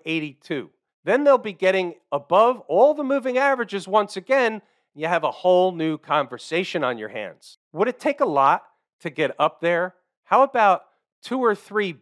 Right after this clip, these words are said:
big up days, which obviously happened before, will happen again? They can do it. It's possible. I'm not saying they're going there tomorrow. I'm saying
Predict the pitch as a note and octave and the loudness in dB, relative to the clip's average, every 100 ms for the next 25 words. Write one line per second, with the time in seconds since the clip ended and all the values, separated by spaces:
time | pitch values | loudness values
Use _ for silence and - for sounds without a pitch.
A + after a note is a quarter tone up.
0 | - F#3 F3+ F3+ F#3 - F3 D#3+ D3+ E3 | -2 -2 0 0 0 0 -2 -2 -4 -6
1 | F3 - E3+ A3 G#3 E3 D3 D#3+ D#3 C3 | -8 -4 0 2 0 -8 -8 -8 -8 -10
2 | _ _ _ C3+ D#3+ G#3+ A3 A#3 - C#4 | _ _ _ -2 -2 -2 -4 -6 -2 2
3 | F#3 F3 E3+ _ _ D3 C#3 D3 F3+ - | 4 4 0 _ _ -4 -2 2 2 2
4 | G3+ F#3+ A#3 A3 F3+ F3 - _ _ G3 | -4 -4 0 2 2 -2 -12 _ _ -4
5 | G#3 - G#3+ A#3+ A3+ F#3 A#3 F3+ G#2 _ | -4 -4 -2 0 -2 -2 -2 -2 -4 _
6 | _ _ - F#3+ - - B3+ A3 D3 G#2 | _ _ -4 -4 -4 2 2 2 -6 -6
7 | C#3+ A3+ F3 - F#3+ F3+ D3+ C#3 E3+ D#3+ | -2 -2 -2 -2 -2 -2 -2 2 2 2
8 | D3+ B2+ D3+ A#3+ D3 F2 _ _ _ - | -2 -2 2 4 4 -2 _ _ _ 0
9 | G3+ G3 - A#3+ G#3+ F#3 E3+ | 0 -2 -4 -2 0 -2 -4